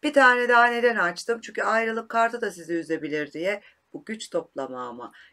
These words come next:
Yani güç toplaman gerekiyor. Zaten güç kartı dünya da çıktı.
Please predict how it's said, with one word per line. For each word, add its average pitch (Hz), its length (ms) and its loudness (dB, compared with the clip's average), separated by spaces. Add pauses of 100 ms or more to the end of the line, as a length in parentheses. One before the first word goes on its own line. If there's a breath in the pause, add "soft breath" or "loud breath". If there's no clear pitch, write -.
Yani 147 340 -6
güç 247 380 -8
toplaman 147 640 -6
gerekiyor. 151 420 -2
Zaten 220 460 0 (100)
güç 202 220 -8
kartı 196 440 -2
dünya 196 460 -4
da 160 140 -2
çıktı. 208 460 -8